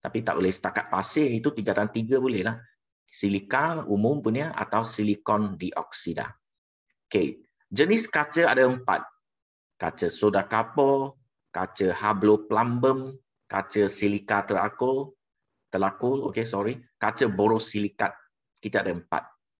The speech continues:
Okey, dan setiap tu dia ada keistimewaan sifat dia. Maksud special punya sifat. Kalau tak boleh ingat itu,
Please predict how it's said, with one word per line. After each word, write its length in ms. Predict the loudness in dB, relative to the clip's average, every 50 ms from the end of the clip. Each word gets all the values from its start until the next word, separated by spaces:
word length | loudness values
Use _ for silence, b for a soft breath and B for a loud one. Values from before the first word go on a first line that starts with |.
| _ _ _ _ _ _ _ _ _ _ _ _ _
Okey, 400 | _ -10 -4 -4 -4 -4 -4 -8 b b b b b b _
dan 240 | 0 0 2 2 2
setiap 480 | 2 0 0 0 0 -2 -2 -2 0
tu 160 | 0 0 2
dia 160 | 2 2 2 2
ada 80 | 0
keistimewaan 1040 | -2 0 0 -2 -2 -2 -6 -6 _ -2 0 2 2 2 2 2 0 0 -2 -4 -4
sifat 480 | -6 -10 -12 -12 -6 _ -6 -6 -6 -8
dia. 240 | -8 -8 -8 -8 -12 _ _ _ _ _ _ _
Maksud 160 | -10 -8 -4 -2
special 640 | -2 -4 -2 _ -2 -2 0 0 2 2 4 2
punya 240 | 2 0 -2 -4 -4
sifat. 560 | -6 -8 -8 -8 -10 -8 -4 -4 -4 -4 -6 -12 _ _ _ _ _ _ _ _ _ _ _
Kalau 240 | 0 2 2 2 2 0
tak 160 | -2 -2 0
boleh 240 | 0 4 4 4 4
ingat 480 | 2 -2 -4 0 2 2 0 0 -2 -10 -14
itu, 480 | -10 _ 0 0 2 2 0 0 -2